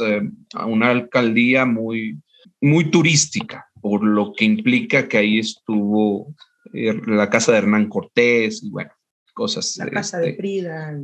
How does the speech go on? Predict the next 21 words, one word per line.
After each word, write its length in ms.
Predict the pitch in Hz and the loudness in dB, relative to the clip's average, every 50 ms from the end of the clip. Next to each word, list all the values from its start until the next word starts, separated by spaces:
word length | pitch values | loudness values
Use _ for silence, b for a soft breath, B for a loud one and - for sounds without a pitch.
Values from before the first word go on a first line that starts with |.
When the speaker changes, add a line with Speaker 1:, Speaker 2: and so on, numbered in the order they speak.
| 143 143 | -4 0
Speaker 1:
eh, 320 | 107 107 107 107 107 107 104 | 2 2 4 4 4 2 0
estuvo 280 | 107 - 120 117 110 110 | 0 0 2 2 2 2
Frida 340 | - 120 120 113 101 104 | 2 2 4 4 2 0
Kahlo 420 | - 127 131 131 123 120 113 104 95 | 2 2 2 2 4 2 2 2 2
ahí. 500 | 98 104 110 107 101 98 92 82 95 - _ _ _ _ _ _ _ _ _ _ _ _ _ _ _ | 0 -2 -2 -2 -2 -4 -6 -10 -14 -16 _ _ _ _ _ _ _ _ _ _ _ _ _ _ _
Eh, 280 | - 131 131 131 127 127 | -6 -2 0 2 2 2
mi 120 | 135 135 | 2 4
abuela 640 | 135 131 127 127 151 170 180 160 143 143 156 170 156 B B B B B _ - | 4 2 2 4 4 4 4 4 2 2 0 0 -4 B B B B B _ 0
paterna 600 | - 110 110 - 160 156 156 135 123 123 147 156 | 0 0 2 4 4 4 4 4 4 4 4 4
es 160 | 135 120 - | 4 4 4
la 160 | 143 131 127 | 2 2 2
que, 320 | - 120 104 98 92 - - - | 2 2 2 2 2 -2 -6 -10
la 200 | - 101 95 - | -6 -6 -6 -4
que 80 | - 104 | -2 -2
me 140 | 98 95 | 0 0
inculca 460 | 95 95 90 - 113 110 107 110 107 104 | 0 -2 -2 0 0 0 2 2 2 0
el 160 | 101 101 - - _ | 0 0 -4 -12 _
seguir 480 | - - - - 107 101 101 104 107 104 | -6 -6 -2 0 0 2 4 4 4 4
en 120 | 104 104 | 4 2
la 80 | 101 98 | 2 2
iglesia. 360 | 92 92 95 92 - 95 95 | 2 0 0 -2 -2 -4 -4